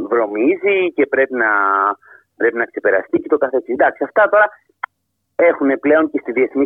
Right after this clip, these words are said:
συζήτηση, ας πούμε, αναγνωριστεί αυτά τα εγκλήματα. Δεν είναι μόνο ελληνική περίπτωση. Δηλαδή, εγώ να σας πω μια προσωπική ιστορία. Εγώ είχα πάει κάποια στιγμή στο Μάντσεστερ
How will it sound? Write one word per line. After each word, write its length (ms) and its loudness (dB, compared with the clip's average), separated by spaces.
συζήτηση, 560 -2
ας 160 0
πούμε, 240 2
αναγνωριστεί 600 0
αυτά 200 -2
τα 80 -2
εγκλήματα. 640 -2
Δεν 220 2
είναι 140 2
μόνο 220 -2
ελληνική 280 -6
περίπτωση. 500 -2
Δηλαδή, 180 0
εγώ 140 2
να 140 -2
σας 160 -16
πω 80 -4
μια 280 0
προσωπική 380 -4
ιστορία. 260 2
Εγώ 160 4
είχα 140 -2
πάει 140 0
κάποια 240 -2
στιγμή 360 0
στο 120 -4
Μάντσεστερ 460 -2